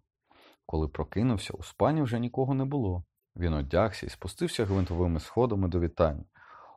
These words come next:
У порожній вітальні сиділи Рон з Герміоною.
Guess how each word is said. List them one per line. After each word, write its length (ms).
У 80
порожній 420
вітальні 560
сиділи 520
Рон 220
з 80
Герміоною. 640